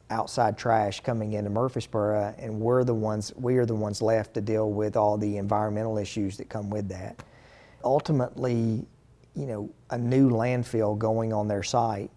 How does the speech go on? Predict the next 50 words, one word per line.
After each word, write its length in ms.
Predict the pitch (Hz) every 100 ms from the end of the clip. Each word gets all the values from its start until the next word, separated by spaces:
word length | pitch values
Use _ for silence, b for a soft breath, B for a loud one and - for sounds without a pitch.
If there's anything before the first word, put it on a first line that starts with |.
| -
that's, 220 | 113 - -
that 140 | 131 120
would 240 | 117 110
double 340 | 110 113 120 113
the 120 | 104
size 360 | - 110 110
of 80 | 110
the 80 | 104
current 320 | - 117 107
landfill 600 | 120 123 123 104 101 104 120
is 100 | 113
just 200 | 131 151
not 180 | 127
acceptable 720 | 113 - 127 - 113 104 101 - _ _ _ -
to 80 | 120
the 80 | 120
city 240 | - 110
of 60 | 107
Murfreesboro. 520 | 117 135 120 113 107
It's 100 | 113
not 120 | 131
acceptable 480 | 113 - 117 - 113
to 60 | 101
the 80 | 104
residents 400 | 110 107 - 113
in 60 |
Rutherford 360 | 110 110 - 101
County. 420 | 117 113 127 131 B B B B B B
And 140 | 147 151
it, 60 | -
it 120 | 151
really 260 | 151 170 190
is 120 | 139
one 120 | 135
of 60 | 131
those 200 | 120 -
things, 280 | 131 127
Mike, 300 | 120 120 123 -
that 140 | 123
I 80 | 120
think 580 | - 135 131 - - - B B B B _ _ _ _ _ -
the 100 | 123
cheap 380 | - 151 165 156
way 320 | 156 160 151
is 120 | 107
not 220 | 113 120
always 380 | 131 131 131 131
the 80 | 120
best 320 | 101 120 -
way. 260 | 147 165